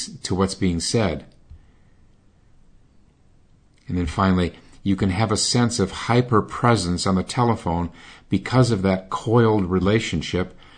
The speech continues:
where it feels like my mouth is right next to your ear and vice versa. Provided you have a good connection, you end up hearing more.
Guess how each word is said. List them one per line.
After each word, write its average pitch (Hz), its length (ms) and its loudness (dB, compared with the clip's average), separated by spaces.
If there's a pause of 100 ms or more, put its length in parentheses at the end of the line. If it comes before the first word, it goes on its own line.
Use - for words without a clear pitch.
(300)
where 98 140 4
it 95 40 0
feels 131 460 4
like 101 180 0
my 92 200 2
mouth 110 420 2
is 90 160 -2
right 107 180 2
next 101 280 -2
to 92 120 -2
your 98 300 2
ear 90 400 0
and 82 160 -4
vice 92 220 0
versa. 98 500 -2 (2750)
Provided 95 500 2
you 95 120 4
have 92 180 2
a 82 60 -4
good 82 280 0
connection, 95 760 -2 (540)
you 92 180 -2
end 107 180 0
up 107 140 0
hearing 117 500 6
more. 76 460 -2